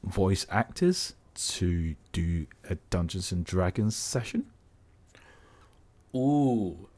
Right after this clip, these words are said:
Speaker 2: okay. I didn't know this.
Speaker 1: And each of them are playing, you know, their character in the game.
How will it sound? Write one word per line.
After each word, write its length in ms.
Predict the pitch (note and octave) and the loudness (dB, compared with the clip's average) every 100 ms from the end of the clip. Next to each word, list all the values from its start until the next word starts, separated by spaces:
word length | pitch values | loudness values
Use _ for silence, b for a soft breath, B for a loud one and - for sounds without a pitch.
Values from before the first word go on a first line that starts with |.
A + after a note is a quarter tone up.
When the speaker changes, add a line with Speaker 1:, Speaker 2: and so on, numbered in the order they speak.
| - | 0
Speaker 2:
okay. 720 | A#2+ B2+ B2+ F#2 D#2 E2+ G#2 A2 | 2 2 2 -2 -2 -6 -6 -8
I 140 | A2 | -6
didn't 320 | G2+ G#2+ G2+ F#2 | -2 -2 -4 -4
know 180 | G#2+ | -4
this. 520 | F#2+ D#2+ F#2 - - - B B B B B B B | -4 -4 -6 -6 -10 -14 B B B B B B B
Speaker 1:
And 240 | G#2+ G2 - - | -2 0 0 2
each 240 | A2 - | 2 2
of 160 | F#2+ - | 0 0
them 300 | E2+ F2 E2 | -2 -2 -4
are 140 | - E2 | -6 -6
playing, 500 | G#3 F2+ D#2+ D#2+ E2+ | -2 0 0 -2 -6
you 100 | - | -10
know, 180 | E2 D#2+ E2 - | -8 -8 -10 -8
their 240 | - F#2 F2 | -2 0 0
character 840 | - F2 E2 E2+ - - D#2+ E2 B B B B - | 0 0 0 -2 -6 -6 -4 -8 B B B B -2
in 200 | G2+ E2+ | 2 2
the 100 | E2 | 2
game. 500 | F#2 E2 D#2+ D#2+ | 0 -2 -4 -6